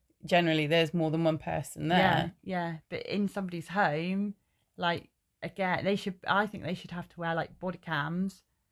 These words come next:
Speaker 2: And I get it if they're dealing with personal care.
Speaker 1: Yeah.
Speaker 2: They can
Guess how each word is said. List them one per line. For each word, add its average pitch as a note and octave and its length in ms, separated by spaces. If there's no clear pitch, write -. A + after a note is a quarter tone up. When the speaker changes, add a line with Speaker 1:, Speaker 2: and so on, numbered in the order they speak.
Speaker 2:
And F3+ 80
I F3 40
get F#3 200
it - 80
if F3+ 100
they're E3+ 120
dealing F3 220
with E3 160
personal F3+ 420
care. E3 500
Speaker 1:
Yeah. E3+ 600
Speaker 2:
They F3 280
can F3 460